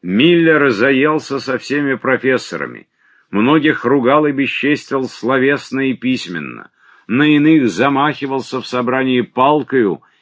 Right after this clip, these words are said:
и бил ею по столу конференцскому. И, наконец, у президента в доме поступил весьма грубо, а пуще всего асессора Теплова в глаза обесчестил.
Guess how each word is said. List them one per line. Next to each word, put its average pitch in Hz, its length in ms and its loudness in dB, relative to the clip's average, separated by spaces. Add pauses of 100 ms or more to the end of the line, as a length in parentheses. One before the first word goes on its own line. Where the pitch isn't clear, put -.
и 123 120 0
бил 127 260 2
ею 123 320 0
по 113 140 -6
столу 110 420 -4
конференцскому. 85 1000 -8 (640)
И, 76 80 -8
наконец, 98 480 -4
у 92 80 -2
президента 92 640 -6
в 82 80 -8
доме 80 300 -8
поступил 85 460 -10
весьма 87 440 -10
грубо, 85 500 -6 (460)
а 82 140 -4
пуще 143 440 -4
всего 73 500 -8
асессора 101 640 -4
Теплова 101 580 -4
в 80 100 -10
глаза 85 720 -6
обесчестил. - 1000 -14